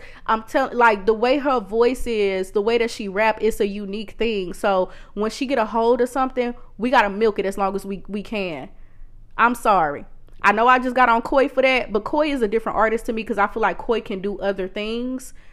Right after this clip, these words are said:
and she's putting out so much music, and she's not, it's like she not even, I don't know. That was Coi. I'm talking about Glow right now. Glow, girl, girl. Come back.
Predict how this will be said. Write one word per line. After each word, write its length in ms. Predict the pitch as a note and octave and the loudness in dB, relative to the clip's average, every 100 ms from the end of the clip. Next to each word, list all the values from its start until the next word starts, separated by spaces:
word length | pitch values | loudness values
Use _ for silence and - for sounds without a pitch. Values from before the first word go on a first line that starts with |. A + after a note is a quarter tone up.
| - - - - | -18 -18 -12 -4
and 180 | A3 | -4
she's 320 | G#3 - A3 - | -4 -6 -8 -4
putting 240 | C4+ A3+ | -2 0
out 140 | F#3+ | -2
so 180 | - A3 | -4 -4
much 220 | A3 G3+ G3 | -4 -4 -4
music, 340 | G#3+ A3+ G#3 | -6 -4 -4
and 80 | G3 | -6
she's 240 | - G#3+ | -8 -8
not, 320 | G#3+ G3+ F3+ - - - - | 0 2 0 -4 -20 -20 -6
it's 140 | A#3 B3+ | -4 0
like 160 | C4+ | 0
she 160 | - C#4 | 0 -4
not 200 | C4 B3 | 0 0
even, 520 | B3 G#3+ G3+ F#3 E3+ - - - - - - - - - - - - - - | -2 -4 -6 -6 -10 -14 -16 -18 -20 -20 -20 -20 -18 -16 -18 -18 -20 -20 -2
I 60 | A#3+ | 0
don't 120 | A3 | 2
know. 200 | D#3 - - | -2 -8 -2
That 140 | A#3+ | 0
was 120 | A#3 G3+ | 0 -2
Coi. 320 | G3 D#3 E3+ - C4+ | -4 -4 -6 -2 4
I'm 160 | E4 | 4
talking 160 | D4+ A3+ | 2 -2
about 200 | F3+ F3 | -4 -4
Glow 180 | G3 F3+ | -4 -2
right 160 | F3+ | -2
now. 220 | F#3 F3+ - - - - - | -4 -6 -8 -18 -16 -14 -6
Glow, 640 | G3+ G#3+ B3 C4 C4+ C4+ - | 0 4 4 4 2 -4 -8
girl, 640 | F#3+ A#3 A#3 A3+ A3+ A3+ - - - - | -2 2 4 4 2 -2 -10 -18 -18 -12
girl. 480 | F3+ G#3 F3+ D3+ G#3 - - - - - - - | -2 0 0 -2 -8 -14 -18 -18 -18 -18 -16 -8
Come 320 | C4 D4 C#4 | 2 4 6
back. 380 | B3 G#3 - | 4 4 0